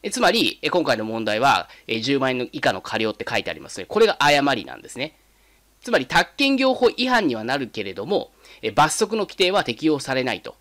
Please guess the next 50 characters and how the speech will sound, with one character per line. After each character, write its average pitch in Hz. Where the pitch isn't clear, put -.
罰 120
則 170
は 151
あ 123
り 131
ま 139
せ 139
ん 95
よ 113
っ -
て -
い 233
う 240
話 139
な 80
ん -
で -
す -
ね。 180
で、 139
こ 165
の 214
部 220
分 180
細 180
か 269
い 254
ん 214
で 156
す -
け 120
ど 120
も、 185
え 107
ー、 -
こ -
ん 143
な 156
こ 165
と 170
も 113
出 -
題 139
さ 135
れ 151
る 156
ん 107
で 76
す -
ね。 120